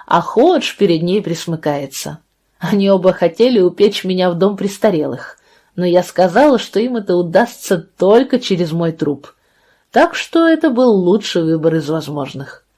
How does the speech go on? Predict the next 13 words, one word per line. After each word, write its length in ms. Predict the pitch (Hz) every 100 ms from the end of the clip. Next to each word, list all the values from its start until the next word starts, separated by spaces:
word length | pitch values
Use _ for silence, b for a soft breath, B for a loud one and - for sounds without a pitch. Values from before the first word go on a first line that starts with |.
| _ _ _ _ _
Она 220 | 170 170
посмотрела 640 | 170 - 180 165 170 165
за 220 | 160 175 247
спину 500 | - 269 247 233 233
Абры 380 | 202 208 196 B B -
и 120 | 302
представила 640 | 240 233 - 196 233 226
ей 340 | 190 165 190 196
Фриду 360 | 196 180 160
Кинг. 500 | 160 - 143 151 - _ _ _ -
Её 520 | 170 180 160 160 247 359
нанял 380 | 214 233 190
Ходж. 480 | 151 - - - -